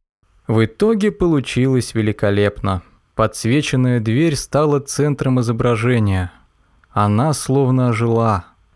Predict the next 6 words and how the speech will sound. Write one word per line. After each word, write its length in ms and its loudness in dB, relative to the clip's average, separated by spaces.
Казалось, 720 2
из-за 160 2
неё 340 2
вот-вот 580 0
вынырнет 640 0
Ошо 520 2